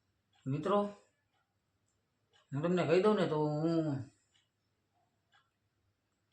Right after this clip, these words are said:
ડિસેમ્બર મહિનાની પંદર તારીખ બે હજાર ચોવીસ, ડિસેમ્બર ચોવીસ, બે હજાર પચીસ,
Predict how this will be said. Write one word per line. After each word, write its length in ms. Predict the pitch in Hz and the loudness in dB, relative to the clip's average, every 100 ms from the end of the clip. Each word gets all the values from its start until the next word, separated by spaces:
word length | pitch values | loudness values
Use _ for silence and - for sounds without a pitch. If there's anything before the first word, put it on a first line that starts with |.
| _ _ _ _ _ - | _ _ _ _ _ -8
ડિસેમ્બર 480 | 147 175 233 220 214 | -2 2 4 4 4
મહિનાની 520 | 190 196 185 180 190 - | 2 0 0 0 -2 2
પંદર 340 | 196 208 214 - | 4 6 6 4
તારીખ 360 | 135 113 107 - _ _ - - _ - _ - | 0 -6 -10 -18 _ _ -20 -20 _ -20 _ -6
બે 140 | 135 175 | 2 4
હજાર 220 | 180 185 147 | 6 6 4
ચોવીસ, 340 | 165 170 127 - - _ _ _ _ _ _ - | 4 2 2 -4 -14 _ _ _ _ _ _ -8
ડિસેમ્બર 460 | 226 160 196 190 180 170 | -4 -2 0 2 2 4
ચોવીસ, 240 | 190 180 160 | 4 2 2
બે 80 | 175 | 2
હજાર 200 | 165 160 | 6 4
પચીસ, 360 | 127 180 147 110 | 4 -2 -2 -6